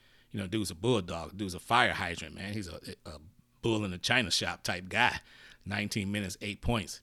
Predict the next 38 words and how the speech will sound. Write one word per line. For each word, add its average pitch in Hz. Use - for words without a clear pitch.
So 98
we 135
know 139
what 113
to 107
expect 101
out 98
of, 92
out 92
of 95
Bledsoe. 95
So 127
the 113
Clippers 147
so 127
far 110
this 101
year, 98
again, 107
they're 110
eleven 104
and 101
eleven. 95
And, 123
you 147
know, 113
a -
lot 123
of 101
people 92
thought 95
that 92
they 92
would 92
be 95
better 95
than 90
that. 110